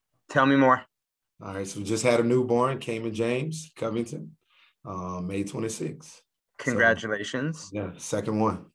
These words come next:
Speaker 2: Second
Speaker 1: What do we,
Speaker 2: child.
Speaker 1: what, what's the, uh, stats? Like, we got a forty time or, you
Speaker 2: No,
Speaker 1: know,
Speaker 2: no,
Speaker 1: bench
Speaker 2: uh,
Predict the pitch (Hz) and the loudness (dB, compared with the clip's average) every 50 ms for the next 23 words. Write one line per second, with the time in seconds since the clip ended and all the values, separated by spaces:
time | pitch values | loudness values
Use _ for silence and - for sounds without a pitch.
0 | _ _ _ _ _ - - 107 127 131 131 135 131 127 131 135 135 - - - | _ _ _ _ _ -14 -12 -8 -2 2 4 4 4 4 2 0 0 -4 -2 -2
1 | 139 135 - _ - 131 135 135 - - - - 131 139 135 135 131 127 127 123 | -2 -2 -2 _ 0 2 2 2 0 -6 -8 -2 0 2 4 6 6 6 6 4
2 | - - - 139 120 113 113 - - 113 107 - 113 120 113 110 110 - - 127 | 2 2 4 4 4 4 2 2 0 0 0 0 0 0 0 0 0 -4 -4 -2
3 | 120 120 120 120 117 117 - 131 123 123 123 120 123 120 120 120 117 107 104 107 | 0 0 0 -2 -4 -4 -2 0 2 4 4 2 2 0 -2 -2 -4 -2 -2 0
4 | 107 107 107 107 127 131 135 135 135 143 156 160 160 160 156 139 | 0 0 -2 0 4 6 6 8 10 10 10 10 10 8 6 2